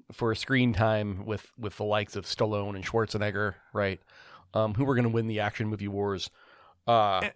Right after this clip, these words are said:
Speaker 2: and I think he's got a lot, he's got a little bit of clout here, though. 'Cause,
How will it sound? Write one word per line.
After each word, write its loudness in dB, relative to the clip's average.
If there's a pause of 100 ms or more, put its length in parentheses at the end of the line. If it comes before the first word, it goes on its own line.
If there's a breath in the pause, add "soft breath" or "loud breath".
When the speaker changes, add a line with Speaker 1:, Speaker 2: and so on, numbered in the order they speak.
Speaker 2:
and 2
I 8
think 0
he's 4
got 10
a 6
lot, 8
he's 0
got 8
a 8
little 6
bit 2
of -10
clout -4
here, -8
though. -10 (840 soft breath)
'Cause, 6